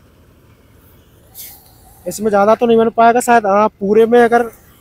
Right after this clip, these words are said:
एक ट्रॉली भरा जाए तो बहुत बड़ी बात है।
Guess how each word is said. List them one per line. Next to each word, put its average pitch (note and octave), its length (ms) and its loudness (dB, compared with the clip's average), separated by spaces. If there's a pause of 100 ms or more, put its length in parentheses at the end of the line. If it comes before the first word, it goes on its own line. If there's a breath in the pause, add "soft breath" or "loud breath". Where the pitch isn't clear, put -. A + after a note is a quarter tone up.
(840)
एक A3 140 2 (100)
ट्रॉली A#3+ 260 0
भरा G3+ 220 0
जाए A#3+ 160 4
तो B3 100 -14
बहुत G#3 220 -4
बड़ी A3 200 0
बात E3 240 -2
है। D3+ 120 -20